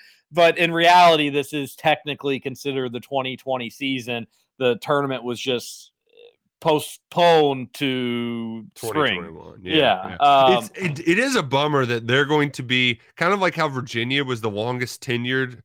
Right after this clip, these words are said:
Speaker 2: men's college basketball national champion. They're gonna be the <laughs> shortest tenured women's volleyball national champions.
Speaker 1: Hey, but I, I, you're right about that. But on a, uh,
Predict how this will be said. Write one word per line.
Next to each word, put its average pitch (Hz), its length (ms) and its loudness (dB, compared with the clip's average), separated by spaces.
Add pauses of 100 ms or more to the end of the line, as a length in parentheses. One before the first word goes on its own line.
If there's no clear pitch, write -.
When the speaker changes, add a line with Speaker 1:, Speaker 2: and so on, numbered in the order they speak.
(280)
Speaker 2:
men's 123 580 0
college 143 400 -4
basketball 143 520 -4
national 143 320 -4
champion. 147 420 -6 (160)
They're 143 140 2
gonna 170 120 2
be 160 120 4
the 131 80 -2
<laughs> - 160 -8
shortest 131 400 -2
tenured 110 420 -2
women's 104 320 -6
volleyball 92 400 -6
national 85 360 -8
champions. - 540 -20 (200)
Speaker 1:
Hey, 226 240 4
but 143 180 0
I, 147 360 2
I, 151 40 -2 (120)
you're 143 180 0
right 147 180 6
about 110 300 0
that. 107 200 2
But 143 120 4
on 143 100 6
a, 135 60 4
uh, 127 400 4